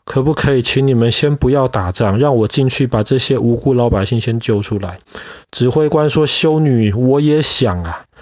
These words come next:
可是对方不停火，我也不能停火。”那德雷莎修女就说了：“既然你们都要继续打仗不停的话，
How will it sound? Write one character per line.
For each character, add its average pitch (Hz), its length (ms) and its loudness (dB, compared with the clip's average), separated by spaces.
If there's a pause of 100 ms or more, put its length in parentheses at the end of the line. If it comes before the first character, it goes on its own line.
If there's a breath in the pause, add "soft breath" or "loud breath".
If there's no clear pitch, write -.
(260 loud breath)
可 139 160 0
是 175 200 0
对 170 340 0
方 156 260 0
不 170 140 -2
停 123 340 0
火， 98 380 -2
我 127 160 0
也 127 140 0
不 - 180 -2
能 107 220 2
停 101 240 -4
火。” 92 180 -10 (1040 loud breath)
那 147 160 0
德 139 160 0
雷 139 160 2
莎 151 220 2
修 143 220 2
女 123 160 2
就 131 140 2
说 131 240 0
了 117 140 2
：“既 160 180 0
然 139 300 2
你 120 80 2
们 117 240 2
都 139 140 0
要 143 140 2
继 139 200 0
续 135 220 0
打 110 180 0
仗 127 220 0
不 135 100 -2
停 104 260 -2
的 104 140 0
话， 104 300 0